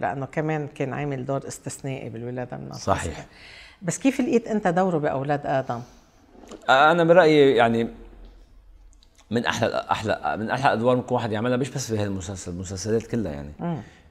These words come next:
Speaker 2: آه، دور،
Speaker 1: هلأ عم
Speaker 2: آه،
Speaker 1: نحكي على الأشياء الطازة، يعني
Speaker 2: إيه،
Speaker 1: الأشياء ال-،
Speaker 2: آه، عم بحكي هو هذا
Speaker 1: الجديدة.
Speaker 2: الدور
Speaker 1: مم.
Speaker 2: لا يعد أحلى دور بمسلسل، من أحلى الأدوار اللي انعملت بالمسلسلات، يعني من الأدوار اللي أنا بحب أعملها.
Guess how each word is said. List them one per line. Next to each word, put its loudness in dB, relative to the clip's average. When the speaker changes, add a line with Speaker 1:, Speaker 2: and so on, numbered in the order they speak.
Speaker 2:
آه، -6
دور، 2
Speaker 1:
هلأ 4
عم 4
Speaker 2:
آه، 2
Speaker 1:
نحكي 0
على 4
الأشياء -2
الطازة، -2
يعني -6
Speaker 2:
إيه، 6
Speaker 1:
الأشياء -2
ال-، -8
Speaker 2:
آه، -4
عم -4
بحكي -2
هو 4
هذا 4
Speaker 1:
الجديدة. 4
Speaker 2:
الدور 2
Speaker 1:
مم. -10
Speaker 2:
لا 2
يعد 6
أحلى 2
دور 4
بمسلسل، -4
من -6
أحلى -2
الأدوار 4
اللي 0
انعملت 0
بالمسلسلات، -2
يعني -4
من -2
الأدوار 6
اللي 4
أنا 2
بحب -4
أعملها. -4